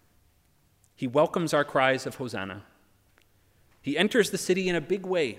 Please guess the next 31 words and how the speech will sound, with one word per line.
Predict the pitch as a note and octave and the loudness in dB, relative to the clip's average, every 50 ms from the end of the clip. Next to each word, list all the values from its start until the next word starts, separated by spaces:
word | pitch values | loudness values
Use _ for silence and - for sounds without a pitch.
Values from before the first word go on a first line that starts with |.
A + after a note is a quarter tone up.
| - - | -10 -4
in | C#3 C3+ | -2 -2
a | C#3 | 0
display | B2+ C#3+ - - - F3 F3+ F3 E3+ | 0 -2 -4 -4 -2 2 2 4 2
that | E3+ C#3+ | 2 0
nobody | D#3 D#3+ F#3 A3 A#3 G#3 A3+ A3+ | -2 2 2 4 4 4 0 -2
could | - - G#3 E3+ D3 | -2 -2 -2 0 0
miss, | C#3+ C3+ A2 - - - - - - - - - - - - - | 0 0 0 -2 -4 -6 -6 -8 -14 -18 -20 -20 -20 -20 -18 -10
so | - - D3+ | -2 -2 0
that | C#3+ D#3 | 2 2
his | D3 C#3+ - | 0 0 0
followers | - E3+ E3 F3+ F3+ F3+ E3+ E3 D3+ B2 C#3 | 0 2 2 2 2 2 2 0 0 -2 -2
then | D#3+ F#3 G3 G3 G3 F#3+ - - | 0 0 0 0 -2 -4 -6 -4
and | D3 D3 | -2 -2
now | C3+ B2 A2+ A2+ A2+ G#2 F#2 - - - _ _ _ _ _ _ _ _ | 0 0 0 -2 -2 -4 -6 -10 -18 -20 _ _ _ _ _ _ _ _
would | - C3 B2+ C3 | -6 -4 -2 0
know | C#3+ D3+ D#3+ E3 | 0 2 2 0
that | D#3 E3 D#3+ | -2 -2 -4
we | D3 C#3+ | -6 -6
can | - - C#3+ | -6 -8 -10
call | C3+ - C#3 B2+ C3 | -6 -4 -4 -4 -4
on | C3 B2 B2+ | -4 -6 -8
him | A2 A2+ A2+ G#2+ G2 F#2+ G2+ - _ _ _ | -8 -10 -10 -10 -10 -14 -16 -20 _ _ _
for | - - A#2+ | -14 -12 -10
help. | A2 - A2+ G#2+ - - - - _ _ _ _ _ _ _ _ _ _ _ _ _ _ _ _ _ _ _ _ _ _ _ _ _ _ _ _ _ _ _ _ _ _ _ _ _ | -6 -6 -6 -6 -8 -10 -20 -20 _ _ _ _ _ _ _ _ _ _ _ _ _ _ _ _ _ _ _ _ _ _ _ _ _ _ _ _ _ _ _ _ _ _ _ _ _
We | - D3 D#3+ | -2 0 0
know | F3+ G3+ | 2 2
where | G#3+ G3+ G3 | 2 0 0
this | F3 D#3+ - - | 0 -4 -2 -2
week | E3 D#3 D3+ - | -2 -2 -2 -4
is | C#3+ - | -8 -6
going. | - A2 G2 F#2+ F#2 | -6 -8 -8 -8 -12